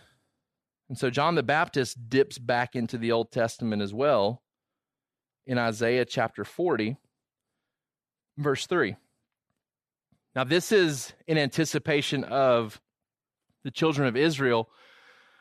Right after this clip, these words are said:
coming back to Israel out of captivity. So they've been gone for a while. And it says in verse three, "A voice cries in the wilderness, 'Prepare the way of the Lord. Make straight in the desert a highway for our God.'"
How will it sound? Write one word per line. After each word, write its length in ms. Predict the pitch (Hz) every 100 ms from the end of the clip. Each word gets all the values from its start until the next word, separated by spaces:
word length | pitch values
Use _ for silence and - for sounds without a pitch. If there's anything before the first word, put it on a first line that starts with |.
| _ _ _
coming 480 | - 180 160 127 113 -
back 340 | 160 190 -
to 180 | - 147
Israel 520 | 143 127 113 120 123 135
out 180 | 135
of 80 | 135
captivity. 720 | - 120 - 202 185 117 - - _ _ _ - - - _ _ -
So 140 | -
they've 180 | 156 185
been 140 | 196
gone 320 | 175 180 214 202
for 160 | 160
a 80 | 123
while. 240 | 113 101
And 80 | 110
it 60 | 120
says 180 | 175 165
in 60 |
verse 160 | 160 135
three, 180 | 170 160
"A 40 |
voice 280 | 139 180 165
cries 540 | - 175 139 113 - - _ _ _ _ _ _ _ _ _ _ -
in 180 | 170 175
the 80 | 165
wilderness, 480 | 165 156 147 120
'Prepare 480 | - 165 139 175 208
the 100 | 196
way 180 | 180 185
of 100 | 180
the 80 | 175
Lord. 400 | 175 160 104 - _ _ _ _ _ _ _ _ _
Make 260 | 156 156 156
straight 540 | - - 175 175 196
in 100 | 165
the 80 | 165
desert 460 | 139 151 165 156 135
a 60 |
highway 440 | 117 151 147 143 135
for 180 | 143 123
our 140 | 113
God.'" 440 | 113 117 110 -